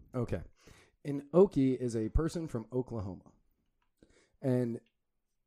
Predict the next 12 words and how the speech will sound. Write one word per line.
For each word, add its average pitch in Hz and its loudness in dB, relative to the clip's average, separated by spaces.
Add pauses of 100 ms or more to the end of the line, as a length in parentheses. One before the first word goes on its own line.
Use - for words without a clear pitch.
(380)
back 131 -2
prior 131 0
to 123 -2
whatever 110 -4
year 110 -6
this 110 -6
song 107 -8
came 90 -10
out, - -14
um, 95 -4 (180)
it 113 -8
was 101 -6